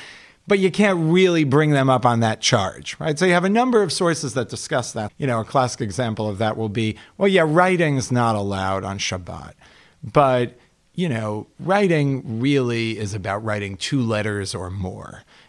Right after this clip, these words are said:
because two letters is, the shortest possible Hebrew word is two letters. And if you, you know, write one letter, well, of course that's not okay, but have you really done a meaningful act of writing?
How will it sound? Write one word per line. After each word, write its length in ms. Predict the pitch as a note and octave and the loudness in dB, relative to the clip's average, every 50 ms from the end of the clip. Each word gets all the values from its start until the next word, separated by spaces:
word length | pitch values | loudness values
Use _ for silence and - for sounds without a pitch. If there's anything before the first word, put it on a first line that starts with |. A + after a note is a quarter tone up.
| _ _ | _ _
because 380 | D3 D#3 C#3+ - F3 D3+ - | 0 0 2 2 0 0 0
two 180 | - - G#3 F3+ | -2 0 2 4
letters 380 | D3+ C#3+ C3+ B2+ B2+ A#2+ F#2+ | 4 4 4 4 2 2 0
is, 140 | G2+ F#2+ - | -2 -6 -4
the 120 | - A#2 A#2 | -2 0 0
shortest 400 | - - D3+ C3 A#2+ A2 - - | 2 4 4 4 2 0 0 2
possible 380 | B2+ A2 G2+ - - G2 G#2 | 2 2 2 0 -4 -6 -4
Hebrew 300 | G2+ F2+ F#2+ F2+ G#2 G#2+ | -4 -4 -4 -4 -4 -6
word 320 | A#2 C#3 F3+ E3+ D#3+ D3 B2+ | -4 0 2 2 4 2 2
is 120 | G#2+ - | -2 -4
two 180 | - - A2+ G#2+ | -6 -8 -6 -4
letters. 460 | G#2+ C#3 E3 D#3 C#3+ C3 B2+ A#2 - - - - - - - _ | -2 -2 0 0 0 0 0 -2 -4 -10 -16 -20 -20 -20 -16 _
And 160 | - C#3+ C#3 C#3 | -2 0 0 0
if 140 | B2+ - | 0 0
you, 420 | D#3 D#3 D3+ D3 C#3 C#3 C#3 C3 - - _ _ _ _ | 0 2 2 2 2 0 -2 -4 -6 -12 _ _ _ _
you 140 | F#3 E3+ | -6 -4
know, 160 | C#3+ A#2 A2 A2+ | -4 -4 -4 2
write 280 | A#2+ C#3+ D#3+ F3 D#3+ | 4 4 4 4 2
one 320 | D3 B2+ C3+ C#3 D3+ D3+ C#3 | 2 2 4 4 4 4 4
letter, 440 | B2+ B2 C#3 D3 B2+ G#2+ G#2+ G#2+ | 6 6 6 4 4 2 0 0
well, 280 | A#2 C3+ C3+ B2+ B2 - - | 2 4 4 4 2 0 -4
of 240 | - - - E3 D3 | -4 -2 -2 -2 2
course 220 | - G#3 G3+ C#3 | 2 2 4 4
that's 160 | E3 D#3 - | 4 4 4
not 120 | D#3 D3+ C#3 | 4 4 4
okay, 360 | C3 B2+ - - F#3 E3+ D#3 | 4 2 2 2 4 4 4
but 200 | B2 C#3+ B2+ - - - - - _ _ | 4 2 0 0 -6 -16 -20 -20 _ _
have 160 | - E3 F3 | -4 0 2
you 100 | F#3 F#3 | 2 2
really 560 | F#3 F#3+ A3 B3 B3+ B3 A#3 A3 G3+ F3+ F3 | 4 2 2 4 4 6 6 4 4 2 0
done 540 | D#3 B2+ A2+ E3+ E3 F#3 F#3+ F#3 F3+ F3+ E3 | -2 0 0 2 4 4 4 4 4 2 2
a 80 | D3 C#3+ | 2 2
meaningful 480 | D3 E3+ F#3 F3+ F3 D#3+ - E3+ D#3+ | 2 2 4 4 2 2 2 2 4
act 240 | D3+ D3+ D#3 D3 - | 4 4 2 0 0
of 120 | D#3+ C#3 | -2 2
writing? 480 | C#3 D#3 D#3+ D#3+ D#3+ D#3 D#3 D3+ D3+ D3 | 2 2 4 4 2 2 2 0 0 -2